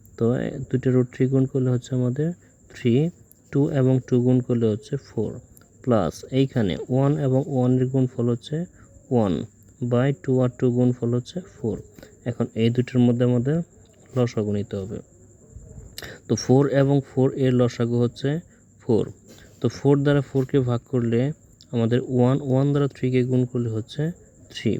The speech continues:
প্লাস ফোর দ্বারা ফোরকে ভাগ করলে হচ্ছে ওয়ান, ওয়ান দ্বারা ওয়ানকে গুণ করলে হচ্ছে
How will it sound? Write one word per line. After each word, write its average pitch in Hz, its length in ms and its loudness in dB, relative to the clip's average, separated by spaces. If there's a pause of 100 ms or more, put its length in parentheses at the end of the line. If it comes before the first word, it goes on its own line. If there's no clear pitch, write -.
(160)
প্লাস 104 600 0 (340)
ফোর 139 260 2
দ্বারা 135 200 0
ফোরকে 127 380 -4
ভাগ 120 200 -2 (120)
করলে 123 200 0
হচ্ছে 131 460 -4 (360)
ওয়ান, 127 280 0 (160)
ওয়ান 117 200 2
দ্বারা 123 140 2
ওয়ানকে 123 400 -2
গুণ 127 200 0
করলে 120 240 -4
হচ্ছে 117 340 -8